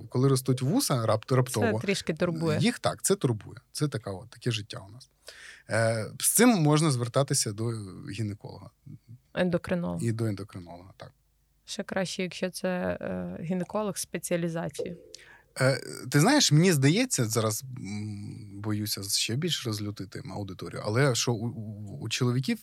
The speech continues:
Speaker 1: все цікавіше набагато. Тому що у жінок гормонів цих більше,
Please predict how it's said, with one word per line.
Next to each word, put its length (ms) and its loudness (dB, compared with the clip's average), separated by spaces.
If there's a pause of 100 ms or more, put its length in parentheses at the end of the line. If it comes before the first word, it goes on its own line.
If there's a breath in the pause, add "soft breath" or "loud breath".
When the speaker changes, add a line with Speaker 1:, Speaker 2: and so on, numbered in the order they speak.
Speaker 1:
все 340 -6
цікавіше 540 2
набагато. 520 -8 (600 loud breath)
Тому 220 6
що 180 4
у 120 2
жінок 360 4
гормонів 540 6
цих 280 2
більше, 580 2